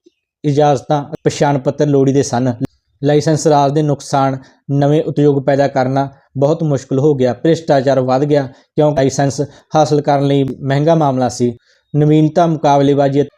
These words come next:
ਕਿਸੇ ਵੀ ਵਿਕਾਸ ਦੀ ਗਤੀ ਰੋਕ ਦਿੱਤੀ ਗਈ। ਉਪਭੋਗਤਾਵਾਂ ਲਈ ਚੋਣਾਂ ਘੱਟ ਹੋ ਚੁੱਕੀਆਂ ਸਨ। ਨਿਰਯਾਤ ਆਯਾਤ ਤੇ ਰੋਕਾਂ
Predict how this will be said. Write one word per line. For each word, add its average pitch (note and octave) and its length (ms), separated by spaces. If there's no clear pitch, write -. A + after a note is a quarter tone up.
ਕਿਸੇ D#3 280
ਵੀ E3+ 140
ਵਿਕਾਸ C#3 400
ਦੀ C3+ 220
ਗਤੀ C#3+ 200
ਰੋਕ C3+ 200
ਦਿੱਤੀ B2+ 340
ਗਈ। B2 160
ਉਪਭੋਗਤਾਵਾਂ D#3+ 520
ਲਈ C#3+ 200
ਚੋਣਾਂ D3+ 380
ਘੱਟ D#3+ 160
ਹੋ D3 120
ਚੁੱਕੀਆਂ C#3 340
ਸਨ। C3+ 300
ਨਿਰਯਾਤ C#3+ 480
ਆਯਾਤ C#3+ 440
ਤੇ D3 100
ਰੋਕਾਂ C#3+ 340